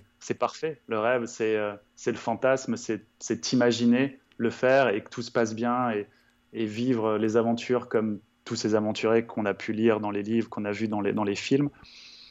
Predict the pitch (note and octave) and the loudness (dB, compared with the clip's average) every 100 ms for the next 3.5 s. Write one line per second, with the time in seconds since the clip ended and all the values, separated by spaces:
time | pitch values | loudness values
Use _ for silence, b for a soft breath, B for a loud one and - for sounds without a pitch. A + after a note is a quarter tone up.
0 | B - _ - A#2+ A#2+ A#2 - C3+ D3 | B -20 _ 0 6 6 4 2 4 4
1 | A2+ A2 A2+ A2 A#2 B2 A#2+ A2+ A#2 A2+ | 4 2 0 0 0 2 2 2 0 -2
2 | - A#2+ A2 G#2+ C3 D#3+ A#2+ - A2 G2+ | -4 -4 -2 0 2 2 0 -6 -10 -6
3 | - A2+ - C3+ D#3 | -4 -2 0 0 0